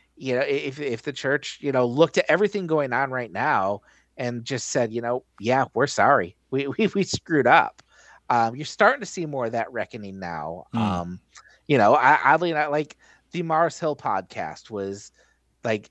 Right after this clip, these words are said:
Speaker 1: the number one thing I was listening to all year last year.
Speaker 2: I think
Speaker 1: Oddly
Speaker 2: for
Speaker 1: enough,
Speaker 2: a lot of people, yeah.
Speaker 1: Yeah, and oddly enough, came out of, uh, you know,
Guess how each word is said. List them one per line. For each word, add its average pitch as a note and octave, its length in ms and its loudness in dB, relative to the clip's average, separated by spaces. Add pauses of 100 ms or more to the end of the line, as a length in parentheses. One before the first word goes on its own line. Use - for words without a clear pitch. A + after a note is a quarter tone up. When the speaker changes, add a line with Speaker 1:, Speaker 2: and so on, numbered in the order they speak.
(140)
Speaker 1:
the C3+ 240 -6
number E3+ 280 2
one D3+ 220 2
thing C3 180 -6
I A#2+ 80 -2
was A2 160 -4
listening G2+ 340 -10
to F2+ 320 -6 (100)
all G2+ 180 2
year F#2 220 -4
last D#2 320 -8
year. D2+ 180 -6
Speaker 2:
I C3+ 160 -8
think C3+ 200 -2
Speaker 1:
Oddly F3 280 6
Speaker 2:
for D#3 80 2
Speaker 1:
enough, D#3 100 6
Speaker 2:
a C3 40 2
lot G#2 260 0
of - 80 -10
people, D2+ 340 -12
yeah. D2+ 380 -4 (680)
Speaker 1:
Yeah, A3 300 4
and F#3 180 0
oddly G3+ 260 2
enough, F#3+ 220 -2 (300)
came A3+ 260 0
out E3+ 200 4
of, F#3 260 -2
uh, E3+ 180 2
you F3 140 -6
know, E3 360 -4